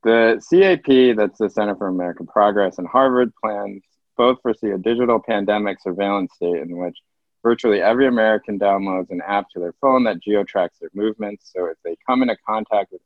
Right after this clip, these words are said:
anyone who is later found to have covid nineteen, they can be alerted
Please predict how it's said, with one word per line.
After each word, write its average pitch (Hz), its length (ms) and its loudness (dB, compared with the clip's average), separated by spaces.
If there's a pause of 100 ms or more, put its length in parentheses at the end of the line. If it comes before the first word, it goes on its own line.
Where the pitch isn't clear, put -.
anyone 139 400 0
who 101 180 -4
is 87 100 -8
later 117 380 0
found 104 260 -4
to 92 100 -14
have 87 140 -6 (180)
covid 104 260 -2
nineteen, 92 440 -10 (600)
they 98 80 -2
can 95 180 -4
be 92 200 2
alerted 104 580 2